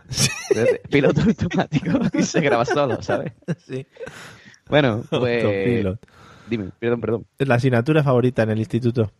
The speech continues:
Speaker 1: Estamos
Speaker 2: Eh,
Speaker 1: hablando de
Speaker 2: mi
Speaker 1: eso.
Speaker 2: asignatura favorita, pues, realmente inglés.
Speaker 1: ¿Mm?
Speaker 2: Pero es que siempre con el inglés he tenido pasión.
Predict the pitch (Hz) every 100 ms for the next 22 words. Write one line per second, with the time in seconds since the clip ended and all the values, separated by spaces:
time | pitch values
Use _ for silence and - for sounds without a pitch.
0 | _ _ - 151 147 123 104 95 104 104
1 | 101 104 92 117 127 131 120 135 165 170
2 | 156 127 104 101 98 95 92 90 85 92
3 | 135 104 107 - - - 123 104 90 -
4 | 101 107 104 107 104 104 98 104 117 120
5 | 107 98 85 - 135 135 78